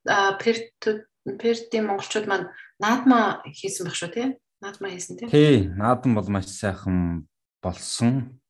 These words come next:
Speaker 1: Мгм.
Speaker 2: Тий.
Speaker 1: Мгм.
Speaker 2: Наадам ер нь их олон идэвхтэй арга хэмжээнүүд хийдэг байгаа. Залуучууд нь бүгд нөгөө салбар салбараас юм, а, ажиллах, ажлуудаа хариуцаад авцсан учраас
Speaker 1: Мгм.
Speaker 2: тус тусдаа одоо дугуй аялал, явган аялал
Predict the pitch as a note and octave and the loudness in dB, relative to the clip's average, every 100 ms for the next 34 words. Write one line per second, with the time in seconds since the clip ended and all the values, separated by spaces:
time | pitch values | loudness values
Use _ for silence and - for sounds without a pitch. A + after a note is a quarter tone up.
0 | _ - E3 G3 F#3+ - E3+ D#2 - _ | _ -18 -18 -18 -20 -12 -10 -10 -14 _
1 | _ _ F3+ E3 F2+ F2+ F#2+ F#2+ A2 C3 | _ _ -14 -6 -4 -2 -2 2 4 6
2 | A#2 G#2+ G#2+ - A#2+ G#2+ G2+ G2 G2 G2 | 6 4 0 2 4 4 2 -2 -6 -12
3 | - - G2+ F#2+ F#2 F#2+ F2+ F#2 F2 F#2+ | -12 -6 -4 -4 -2 -2 0 0 -2 -4
4 | F2+ F#2 F2+ E2+ F2+ F#2 F2+ G2+ G2 G2 | -4 -2 -2 -2 -2 -2 -2 -2 -4 -8
5 | F#2 F#2+ F#2 F#2 _ _ _ _ _ E3 | -4 -2 -2 -4 _ _ _ _ _ 4
6 | D3 A#2+ G#2+ G2+ F#2+ - G#2 G#2 F#2+ E2+ | 4 4 4 2 -2 -4 -6 -2 -4 -4
7 | F2+ F#2+ F#2 - F#2 F#2 F#2 - B1 D2+ | -6 -4 -4 -4 -2 0 0 -2 -8 -14
8 | D2 - - - - - C#2 F#2 - - | -14 -16 -16 -16 -16 -16 -10 -10 -10 -16
9 | - - - F#2+ - G2 F#2 F2+ F2 - | -20 -14 -6 -4 -2 -2 -2 -2 -4 -4
10 | F2+ F2 - - G2 - D3 - - _ | -8 -10 -8 -6 -4 -2 -2 -4 -12 _
11 | _ _ - - - F3 - _ _ A2 | _ _ -20 -20 -20 -20 -20 _ _ -4
12 | - G#2+ - - G2+ F#2 F2+ F#2+ E2 F#2 | -2 -6 -6 -2 0 0 -2 -4 -2 0
13 | F#2+ F2+ F2 F2 F2+ F2+ F2+ F#2 F2+ F2 | 2 2 0 -2 -4 -2 0 0 0 -2
14 | D#2 F2+ E2 | -6 -8 -10